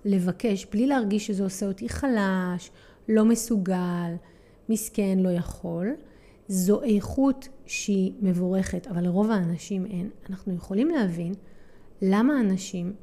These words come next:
מעדיפים לא לבקש את מה שמגיע להם. כי אנחנו, אה, זה אותו שיח שדיברתי עליו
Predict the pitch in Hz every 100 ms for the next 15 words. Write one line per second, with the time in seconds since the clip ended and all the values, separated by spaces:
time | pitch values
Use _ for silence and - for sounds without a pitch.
0 | - 190 180 180 - 214 277 320 - -
1 | - - - - 202 214 269 196 - 175
2 | - 190 180 170 233 240 311 339 339 311
3 | 285 - - - - - 247 226 - -
4 | - - 220 247 262 302 311 - - -
5 | 262 233 240 233 233 311 311 311 277 226
6 | 208 226 247 247 214